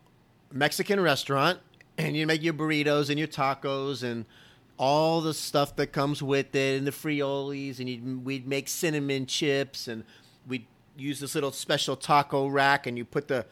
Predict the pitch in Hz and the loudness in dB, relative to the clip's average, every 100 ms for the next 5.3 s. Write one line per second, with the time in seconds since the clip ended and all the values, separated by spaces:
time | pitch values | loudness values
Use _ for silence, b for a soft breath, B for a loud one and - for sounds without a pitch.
0 | b b b b 131 127 151 147 131 - | b b b b -8 -2 -2 -2 -2 2
1 | 151 143 143 131 131 127 - 156 170 151 | 2 2 0 -2 -4 -6 0 0 0 -2
2 | 123 123 131 135 135 113 160 170 180 139 | -2 -2 -2 -4 -4 -2 2 4 4 0
3 | 120 120 B B 131 139 139 117 139 143 | -2 -10 B B -4 -2 -2 0 2 4
4 | 139 139 135 135 127 147 127 127 127 120 | 2 0 0 -2 -2 -2 0 0 2 0
5 | 120 113 | -2 -4